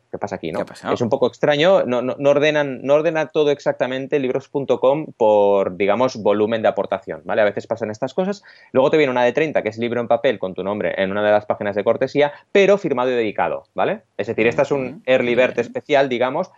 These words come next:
Speaker 1: pero te lo meten ahí en medio. Luego seguimos, cuarenta y cinco, el pack con póster, que es un póster tamaño A dos. Luego con cien euros un pack con dibujo original, muy bien visto esto, la verdad, súper bien diseñado esto, porque verdaderamente, eh, ese dibujo original tiene un valor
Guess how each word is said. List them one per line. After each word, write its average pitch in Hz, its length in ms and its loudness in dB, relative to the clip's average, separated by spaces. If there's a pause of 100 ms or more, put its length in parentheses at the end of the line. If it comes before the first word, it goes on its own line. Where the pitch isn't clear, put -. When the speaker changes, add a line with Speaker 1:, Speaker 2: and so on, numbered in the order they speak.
(180)
Speaker 1:
pero 120 160 4
te 117 100 2
lo 110 80 2
meten 120 240 0
ahí 104 100 -2
en 90 100 -6
medio. 82 340 -4
Luego 127 300 2
seguimos, 143 520 -4
cuarenta 90 300 -2
y - 20 -2
cinco, 139 480 -2
el 92 180 0
pack - 220 -2
con 101 180 0
póster, 180 480 -2
que 87 80 -14
es - 80 -14
un 85 140 -12
póster - 360 -4
tamaño 90 380 -2
A 113 60 2
dos. 170 280 2 (260)
Luego 113 320 2
con 104 200 -4
cien 113 160 -6
euros 110 360 -2
un 131 260 -4
pack 127 220 -2
con 98 120 -4
dibujo 107 320 -4
original, 107 520 -4
muy 95 160 -4
bien 95 160 -4
visto 95 260 -4
esto, 107 260 -2
la 123 80 0
verdad, 104 260 2
súper 85 260 -6
bien 90 120 -4
diseñado 95 420 -2
esto, 123 340 -2 (320)
porque 85 200 -4
verdaderamente, 85 960 0
eh, - 60 0
ese 101 180 -2
dibujo 92 220 0
original 92 360 -2
tiene 87 140 -6
un 87 80 -6
valor 90 380 2